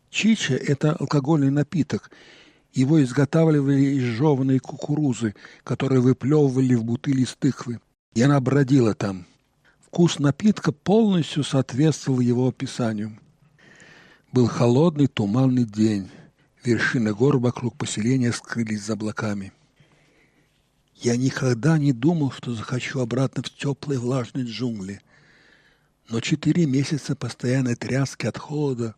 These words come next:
утомили меня. «Глупо чувствовать себя виноватым от того, что уходишь», — думал я.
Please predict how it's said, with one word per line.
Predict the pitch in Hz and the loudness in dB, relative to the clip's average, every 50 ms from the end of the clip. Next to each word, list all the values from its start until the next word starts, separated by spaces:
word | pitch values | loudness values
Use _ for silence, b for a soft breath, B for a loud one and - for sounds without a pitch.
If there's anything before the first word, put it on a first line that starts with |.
| _ - | _ -20
утомили | - - - 117 113 117 123 120 107 98 | -18 -12 -10 -8 -6 -4 -4 -4 -4 -6
меня. | 92 92 90 87 87 87 _ _ _ _ _ _ _ _ _ _ _ b b b b b b b b b b b b b b b b b b _ _ _ | -8 -8 -10 -12 -14 -18 _ _ _ _ _ _ _ _ _ _ _ b b b b b b b b b b b b b b b b b b _ _ _
«Глупо | - 98 98 - 135 196 220 190 - 127 | -20 -12 -8 -4 -2 0 0 0 -2 -4
чувствовать | 113 - - - 147 117 - - - 117 - - | -4 -4 -4 -4 -4 -6 -6 -6 -8 -8 -8 -8
себя | - 107 117 117 | -6 -4 -2 -2
виноватым | 120 120 113 117 113 107 139 156 135 - - 123 120 | -2 -2 -2 -4 -4 -2 -2 -2 -2 -2 -4 -4 -6
от | 117 - | -6 -6
того, | - 127 113 123 123 113 | -6 -6 -4 -4 -4 -6
что | - - - 123 | -8 -8 -8 -8
уходишь», — | 117 - - - 123 110 101 95 - - - | -8 -8 -8 -10 -10 -8 -8 -10 -12 -12 -10
думал | 117 101 95 101 | -10 -10 -8 -10
я. | 107 107 101 95 95 - | -8 -8 -8 -10 -10 -14